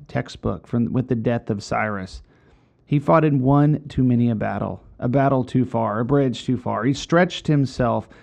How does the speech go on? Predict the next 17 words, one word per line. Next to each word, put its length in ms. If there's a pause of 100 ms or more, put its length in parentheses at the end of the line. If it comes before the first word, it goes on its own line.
like 160
he 120
always 440
did, 320
but 160
beyond 440
the 60
limits 560
of 160
protection 760
and 120
anointing. 680 (1200)
He 120
was 180
beyond 420
his 220
reach, 540